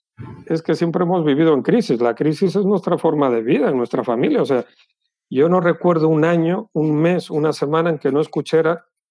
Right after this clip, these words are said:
que había dificultades, que había problemas, del tipo que sea. Eh, no, hasta que esto no se arregle, hasta que llegue la vacuna, bueno, hasta que llegue la vacuna, ¿a casa de quién? Porque llegará, pero no sé, esto va a llevar su tiempo y nos vamos a llevar buena parte del año que irá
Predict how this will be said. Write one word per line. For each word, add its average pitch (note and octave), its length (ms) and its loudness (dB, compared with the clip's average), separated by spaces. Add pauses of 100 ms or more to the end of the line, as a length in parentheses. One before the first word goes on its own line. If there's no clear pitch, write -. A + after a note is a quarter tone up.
(160)
que - 120 -4
había C3+ 260 0
dificultades, C3+ 680 -2
que - 100 -6
había B2 180 0
problemas, C3+ 640 -4 (320)
del E3 140 -2
tipo E3 240 0
que A2+ 80 -4
sea. - 180 -18 (2250)
Eh, - 420 -10 (100)
no, G3+ 120 -2
hasta F#3 240 0
que G#3 80 2
esto G#3 200 0
no G3+ 120 2
se F#3 100 -2
arregle, G3 320 2
hasta F3 280 -2
que D3 140 0
llegue G3 260 2
la F3 120 2
vacuna, F#3 680 -2
bueno, D3 160 -4
hasta C3+ 160 -4
que D3 60 0
llegue F3+ 120 2
la F#3 60 2
vacuna, G3 600 0
¿a C#3 200 -4
casa D#3+ 260 0
de C#3 140 2
quién? A#2 260 -6 (800)
Porque A#2 420 -6
llegará, A2 520 -2
pero G#2 600 -4
no G#2+ 140 -8
sé, C3+ 500 0
esto A2+ 200 -8
va A2+ 80 -4
a A#2 40 -2
llevar A2+ 240 0
su A#2+ 160 -8
tiempo E3 340 0
y G#2 40 -2
nos G#2+ 160 -6
vamos A2+ 220 -4
a B2 40 0
llevar B2 260 2
buena A#2+ 360 0
parte B2+ 300 -2
del B2 140 2
año C3+ 340 0
que - 120 -4
irá A2+ 220 -2